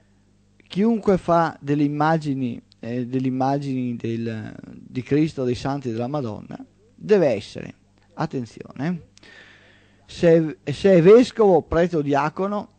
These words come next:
essere deposto dalla sua carica. Se monaco o laico, sarà colpito da anatema e incontrerà inoltre nei rigori delle leggi civili come nemico di Dio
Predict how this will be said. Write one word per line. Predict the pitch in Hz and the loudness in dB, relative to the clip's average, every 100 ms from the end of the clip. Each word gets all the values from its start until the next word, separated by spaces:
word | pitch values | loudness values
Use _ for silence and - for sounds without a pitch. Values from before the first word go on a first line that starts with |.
| - | -4
essere | 180 196 202 175 | 0 0 0 0
deposto | 214 247 196 196 190 208 | -2 0 2 0 0 0
dalla | 185 | 0
sua | 175 175 | 2 -2
carica. | 175 127 101 101 101 95 _ _ _ _ _ _ _ _ _ | -2 -2 -4 -8 -12 -12 _ _ _ _ _ _ _ _ _
Se | - - 165 | -20 -2 2
monaco | 156 175 220 208 170 160 135 - | 4 6 6 4 2 0 0 0
o | 139 | 2
laico, | 135 139 180 202 220 226 | 4 4 2 -2 -6 -8
sarà | - 156 | -4 -4
colpito | 147 156 139 185 175 | 2 2 2 0 0
da | 139 | 2
anatema | 135 127 - 107 98 143 208 _ _ _ _ _ _ - - _ _ _ - | 0 0 -4 -6 -6 -8 -10 _ _ _ _ _ _ -20 -20 _ _ _ 2
e | 220 | 4
incontrerà | 269 254 247 233 208 | 4 0 0 2 4
inoltre | 175 196 214 196 165 | 4 4 2 2 0
nei | 151 170 185 | 0 0 2
rigori | 185 156 147 139 170 - | 2 2 2 2 -4 -8
delle | 170 190 | -2 2
leggi | 170 147 151 | 2 0 -4
civili | - 185 160 196 | -4 -4 -2 -4
come | - 185 | -4 -2
nemico | 165 147 156 180 | -2 -4 -2 -4
di | 180 | -2
Dio | 165 123 139 | -4 -4 -4